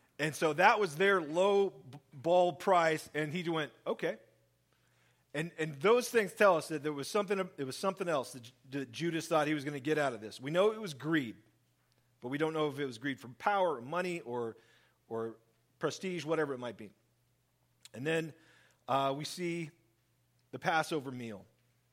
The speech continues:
the Last Supper with Jesus and the disciples. And Jesus gives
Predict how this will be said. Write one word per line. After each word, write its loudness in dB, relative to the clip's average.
the -10
Last 0
Supper -2
with -16
Jesus -8
and -10
the -14
disciples. -14
And -14
Jesus -6
gives 0